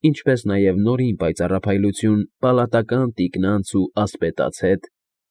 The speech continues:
թողնելով Հաննովերը, շտապեցին ընդառաջ գալ ձերդ արքայական մեծությանը, հոգնեցուցիչ ճանապարհից ու գիշերելու անհարմարություններից իրենց վարձահատույց լինելու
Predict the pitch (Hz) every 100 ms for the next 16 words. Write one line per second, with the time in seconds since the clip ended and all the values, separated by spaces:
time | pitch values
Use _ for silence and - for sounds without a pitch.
0 | _ - 175 143 101 98 95 - 98 85
1 | 65 80 95 123 127 _ - - 123 101
2 | 78 90 87 87 87 90 117 123 - 71
3 | 73 90 82 80 - - 113 107 67 78
4 | 71 67 76 87 107 - - 50 - _
5 | _ _ _ _ 160 - 110 - 92 -
6 | 90 - 90 78 - 67 90 - 92 87
7 | 95 107 101 90 78 82 - 113 113 90
8 | 80 73 - 76 71 58 95 - - 135
9 | 127 120 110 110 104 - 92 78 87 87
10 | 87 90 76 82